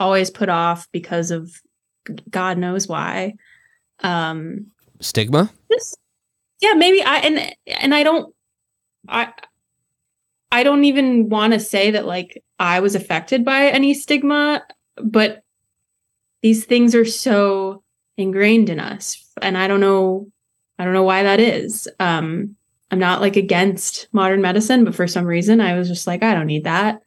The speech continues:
Speaker 2: Right.
Speaker 1: Even though I really knew that I did.
Speaker 2: Mm-hmm.
Speaker 1: Um, and it has been really, really helpful.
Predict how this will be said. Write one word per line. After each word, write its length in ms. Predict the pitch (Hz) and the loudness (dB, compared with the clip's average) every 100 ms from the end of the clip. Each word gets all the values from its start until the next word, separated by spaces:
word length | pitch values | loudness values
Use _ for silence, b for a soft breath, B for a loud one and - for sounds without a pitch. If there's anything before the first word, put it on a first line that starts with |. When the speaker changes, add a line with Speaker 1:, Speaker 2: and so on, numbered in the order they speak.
| _ | _
Speaker 2:
Right. 240 | 98 92 - | -2 -2 0
Speaker 1:
Even 200 | 214 214 | 4 6
though 80 | 233 | 4
I 80 | 247 _ | 2 _
really 280 | 269 302 320 | 0 4 4
knew 200 | 311 330 | 4 4
that 100 | 330 | 4
I 120 | 320 | 2
did. 460 | 320 311 180 - - _ | 2 2 0 -2 -12 _
Speaker 2:
Mm-hmm. 240 | 110 101 95 | -2 0 0
Speaker 1:
Um, 920 | 104 _ _ _ 202 - - 202 - | -4 _ _ _ -16 -16 -20 -20 -4
and 140 | 220 214 | 2 4
it 120 | 226 | 4
has 500 | 226 240 226 220 - _ | 4 4 4 0 -10 _
been 240 | 220 202 196 | 0 2 0
really, 420 | 196 196 196 196 | 0 0 0 0
really 280 | 185 175 175 | 0 -4 -4
helpful. 540 | 170 - - - 220 | -8 -16 -12 -10 -12